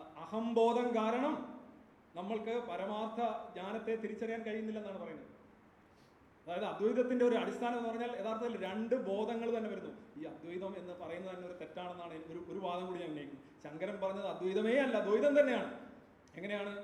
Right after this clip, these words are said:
ശങ്കരൻ പറഞ്ഞ് രണ്ട് ആത്മാക്കളെ ഉണ്ടാക്കിയിട്ട് അതിനെ ഒന്നാക്കി. അപ്പൊ രണ്ടുണ്ടാക്കിയിട്ട് ഒന്നാക്കി, ഓക്കെ, റൈറ്റ്.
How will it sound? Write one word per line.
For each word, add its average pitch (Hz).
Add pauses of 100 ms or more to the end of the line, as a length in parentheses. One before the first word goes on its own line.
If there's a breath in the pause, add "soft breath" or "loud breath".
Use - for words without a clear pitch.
(560)
ശങ്കരൻ 196
പറഞ്ഞ് 240 (120)
രണ്ട് 233
ആത്മാക്കളെ 269
ഉണ്ടാക്കിയിട്ട് 247 (220)
അതിനെ 302
ഒന്നാക്കി. 240 (220)
അപ്പൊ 247
രണ്ടുണ്ടാക്കിയിട്ട് 233
ഒന്നാക്കി, 202
ഓക്കെ, 180
റൈറ്റ്. 151